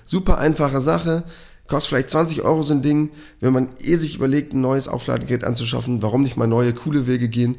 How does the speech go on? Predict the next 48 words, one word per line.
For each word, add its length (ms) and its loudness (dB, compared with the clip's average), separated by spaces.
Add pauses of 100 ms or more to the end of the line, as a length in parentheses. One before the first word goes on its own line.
(140)
Da 80 2
kann 160 2
ich 100 0
übrigens 180 2
auch 100 0
alles 140 0
andere 260 0
reinpacken. 460 -6
Also 160 0
auch 120 -6
meinen 120 0
Schlüsselbund, 560 2 (280)
meine 180 2
Sonnenbrille, 500 2 (280)
egal 460 2
was, 240 -2
kann 140 0
ich 120 -2
alles 160 2
in 80 -2
so 60 2
eine 100 0
Box 260 -2
reinschmeißen. 600 -2 (260)
Wird 160 0
dann 80 2
nicht 120 0
<laughs> 20 0
aufgeladen, 560 0 (400)
aber 340 2 (300)
wird 180 4
halt 100 4
dafür 220 0
gesorgt, 600 -2
dass 200 -4
das 160 -4
in 80 -2
dem 140 2
Moment 160 0
gereinigt 480 0
wird 240 0 (320)
und 120 -4
halt 140 2
wirklich 240 -2
dann 180 0
komplett 480 -4
virenfrei 540 -2
rauskommt. 580 -2